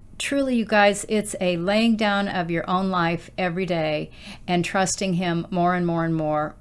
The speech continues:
because he is who he says he is. It's just getting to the place where you no longer trust in your own self, but you trust in him regardless of what you have to go through.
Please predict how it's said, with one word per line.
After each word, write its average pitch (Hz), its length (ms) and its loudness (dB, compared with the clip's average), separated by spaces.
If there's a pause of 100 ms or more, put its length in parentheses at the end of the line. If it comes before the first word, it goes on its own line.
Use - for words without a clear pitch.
(500)
because 190 380 0
he 208 160 0
is 180 160 -2
who 170 80 -4
he 151 80 -2
says 151 300 -4
he 151 160 -8
is. 147 240 -12 (320)
It's 170 240 -4
just 208 340 -2
getting 196 560 2
to 196 120 -6
the 180 100 0
place 175 400 -2
where 175 80 2
you 185 200 0
no 185 220 4
longer 165 720 0
trust 170 320 -2
in 170 100 0
your 156 160 0
own 151 160 -6
self, 151 400 -4
but 170 140 -4
you 165 140 -2
trust 160 380 -4
in 151 100 -4
him 156 280 -4
regardless 170 640 -2
of 165 200 -8
what 160 240 -2
you 165 100 0
have 143 320 -8
to 165 80 -6
go 160 240 0
through. 147 400 -10